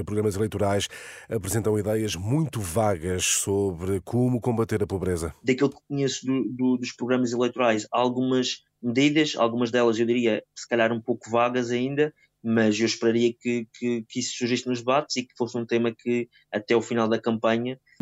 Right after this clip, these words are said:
Speaker 2: fosse debatido, fossem apresentado e, e clarificadas as propostas que cada partido tem e que depois, quando tivermos um novo governo, que esta, esta, este problema da pobreza esteja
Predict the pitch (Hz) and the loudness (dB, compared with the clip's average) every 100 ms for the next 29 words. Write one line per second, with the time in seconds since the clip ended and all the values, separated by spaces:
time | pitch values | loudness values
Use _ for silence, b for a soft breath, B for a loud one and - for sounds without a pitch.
0 | 104 - 120 110 123 117 113 127 127 - | -8 2 2 2 0 0 2 0 0 0
1 | 120 120 117 113 117 117 113 104 _ _ | -2 0 -2 -2 -2 0 0 0 _ _
2 | _ 120 110 120 120 120 117 117 120 120 | _ -4 -2 -2 0 2 4 2 0 0
3 | 110 110 - 107 120 107 - - 110 110 | 0 -4 -6 -2 -2 -2 -10 -2 -2 0
4 | 117 107 113 - 117 123 143 b b - | -2 -4 -6 -2 -2 0 -4 b b -10
5 | 123 - - 147 147 113 110 - 127 117 | -10 -10 -2 2 4 4 0 -4 -2 0
6 | 120 120 120 113 123 120 113 117 123 123 | 0 2 2 0 -2 -2 -4 2 4 4
7 | 123 - 131 135 135 - 127 117 113 - | 0 -4 -2 -2 -2 -4 2 2 4 0
8 | 110 - 117 110 107 113 113 - 117 117 | -2 -2 2 2 4 2 0 -2 0 2
9 | 117 113 117 113 120 117 117 120 113 120 | 2 0 0 0 2 2 0 0 0 -4